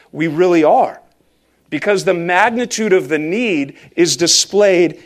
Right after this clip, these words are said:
in the ability and the qualifications of the one whom is sent. We know how this works. You get a paper cut, mom comes with a Band-Aid.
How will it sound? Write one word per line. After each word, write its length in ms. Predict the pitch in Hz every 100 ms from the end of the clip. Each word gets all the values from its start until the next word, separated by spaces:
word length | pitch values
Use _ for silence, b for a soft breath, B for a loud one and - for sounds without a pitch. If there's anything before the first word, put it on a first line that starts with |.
| B
in 140 | 165 170
the 160 | 175
ability 760 | 170 123 190 226 226 - 160 151
and 140 | 170
the 60 | 165
qualifications 1200 | - 202 202 185 185 - 190 214 - 156 135 - B B -
of 160 | 190
the 80 | 208
one 300 | 170 147 147
whom 240 | 156 151
is 120 | 160 -
sent. 360 | - 185 - _ b _
We 80 | -
know 120 | 330
how 160 | 165 107
this 260 | 98 -
works. 420 | - 127 - - - _ _ _ _ _ _ _ _ _ _ _ _
You 140 | 131
get 160 | 151 170
a 20 |
paper 380 | 165 170 190 202
cut, 440 | - 254 294 - _ _ _ _ _ _ _ _ _ _ _ _ _
mom 300 | 135 190 214
comes 300 | 160 151 147
with 100 | 170
a 60 | 175
Band-Aid. 560 | 190 214 165 - -